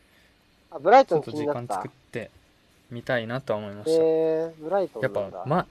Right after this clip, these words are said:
Speaker 2: の-、完全にノーマークだったので。
Speaker 1: えー、これで次からじゃあ負けたらガチャさんのせいだね。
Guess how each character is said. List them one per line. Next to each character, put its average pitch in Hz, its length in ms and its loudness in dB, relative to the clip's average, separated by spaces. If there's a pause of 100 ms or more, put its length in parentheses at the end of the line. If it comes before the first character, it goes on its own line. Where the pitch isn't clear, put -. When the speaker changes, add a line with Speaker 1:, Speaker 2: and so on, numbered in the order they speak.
Speaker 2:
の-、 131 260 -2 (240)
完 165 200 -2
全 170 140 0
に 165 80 0
ノ 156 180 -2
ー - 20 -2
マ 165 160 2
ー 127 60 0
ク - 280 -8 (1200)
だ 117 80 0
っ - 120 -10
た - 180 -8
の 107 100 -6
で。 101 240 -2 (1300)
Speaker 1:
え - 20 -16
ー、 131 600 -4
こ 160 140 -4
れ 170 80 2
で 190 200 4
次 202 260 -4
か 190 160 -4
ら 131 140 2
じ 123 60 -6
ゃ 131 60 2
あ 117 40 -2
負 113 180 -6
け 135 120 -6
た 143 180 0
ら 120 120 0
ガ - 140 0
チ - 100 -8
ャ 135 40 -4
さ - 120 -14
ん 98 120 -12
の 92 80 -16
せ 98 180 -16
い - 20 -14
だ 85 80 -18
ね。 85 60 -20